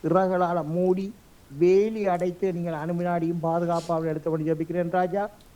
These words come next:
அப்படியே நீங்கள் தினமும் பாதுகாத்து வருகிறமைக்காக இயேசப்பாவுக்கு நன்றி செலுத்துகிறேன் தகப்பனே.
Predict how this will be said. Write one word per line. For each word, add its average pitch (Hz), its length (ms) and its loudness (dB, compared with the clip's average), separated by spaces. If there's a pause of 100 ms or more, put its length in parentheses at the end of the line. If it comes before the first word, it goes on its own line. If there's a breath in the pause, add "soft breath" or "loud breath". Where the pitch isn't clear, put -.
(160)
அப்படியே 165 400 2
நீங்கள் 160 280 -2
தினமும் 170 380 0
பாதுகாத்து 165 540 2
வருகிறமைக்காக 165 800 0 (680)
இயேசப்பாவுக்கு 156 480 2
நன்றி 151 240 -2
செலுத்துகிறேன் 160 200 -4
தகப்பனே. 170 680 0